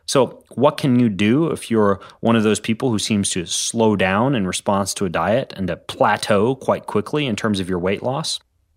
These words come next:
Well, here's a few quick and dirty tips. First, you can do refeeds.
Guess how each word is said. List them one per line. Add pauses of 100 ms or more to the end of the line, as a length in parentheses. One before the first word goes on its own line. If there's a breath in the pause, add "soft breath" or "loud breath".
(160)
Well,
here's
a
few
quick
and
dirty
tips. (580)
First, (220)
you
can
do (220)
refeeds.